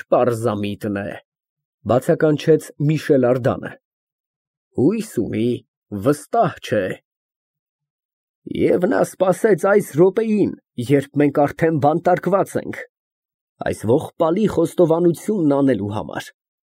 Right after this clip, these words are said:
Իսկ ես պահանջում եմ ինձ թույլ տալ իսկույն հեռանալու այստեղից»։ «Բայց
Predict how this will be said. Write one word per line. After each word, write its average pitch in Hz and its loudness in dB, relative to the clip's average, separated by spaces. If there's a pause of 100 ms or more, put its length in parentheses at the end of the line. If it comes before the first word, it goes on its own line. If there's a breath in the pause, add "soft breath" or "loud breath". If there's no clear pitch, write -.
(540)
Իսկ 104 -6
ես 139 0
պահանջում 151 0
եմ 156 2
ինձ 170 -4
թույլ 196 -2
տալ 180 6 (200)
իսկույն 180 0
հեռանալու 180 2
այստեղից»։ 123 -2 (1700)
«Բայց 143 0